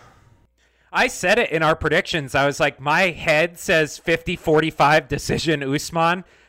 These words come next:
My heart says Masvidal knockout, and I'm going with the Masvidal knockout." But, you know, no, and look,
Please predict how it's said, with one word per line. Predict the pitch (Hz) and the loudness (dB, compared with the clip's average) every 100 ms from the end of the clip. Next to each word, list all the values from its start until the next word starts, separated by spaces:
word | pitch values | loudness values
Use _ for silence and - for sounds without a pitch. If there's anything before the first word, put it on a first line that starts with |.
| - | -2
My | 160 | 0
heart | 165 160 165 185 | 2 2 2 0
says | - 165 143 | -2 -2 0
Masvidal | 135 147 156 - 139 131 | -2 -2 -2 0 2 2
knockout, | 131 131 143 180 170 180 - | 2 -2 -2 0 2 0 -2
and | |
I'm | 143 131 | -6 0
going | 147 147 | 2 2
with | 143 143 | 0 -4
the | 143 | -4
Masvidal | 131 127 131 127 123 | 0 -2 -2 0 0
knockout." | 120 120 117 - 101 95 - | 0 -2 -4 -4 -4 -4 -6
But, | 131 123 120 _ _ _ _ | -4 -2 -4 _ _ _ _
you | 202 | -2
know, | 208 160 - _ | 2 0 -2 _
no, | 190 262 262 - _ | -4 0 0 -4 _
and | - 247 | -2 0
look, | 226 214 - | 2 2 0